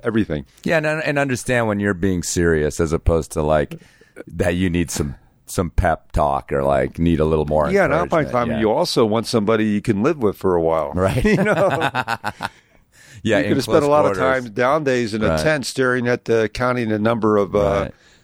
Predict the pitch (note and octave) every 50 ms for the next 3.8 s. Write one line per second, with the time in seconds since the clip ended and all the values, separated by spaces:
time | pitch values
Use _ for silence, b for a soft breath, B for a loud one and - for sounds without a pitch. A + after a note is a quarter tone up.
0 | b b A#2 B2 A#2+ A2 - - - C3 B2+ C3+ C#3 A2 G#2+ G#2+ G2+ F#2 G2 A2
1 | C3+ - - - - F#2 F#2 F2+ - - F#2 F2+ D#2 D2+ D2+ C2+ - F2+ F2 D#2+
2 | D2+ - - - - B2+ A#2+ A#2 G#2+ - - G2+ G2+ F#2+ - - G#2+ G2 G2 G2+
3 | G2 - G2 G2+ G2 F2+ G#2 F#2 F2 E2+ E2+ F2 E2+ E2+ E2 D2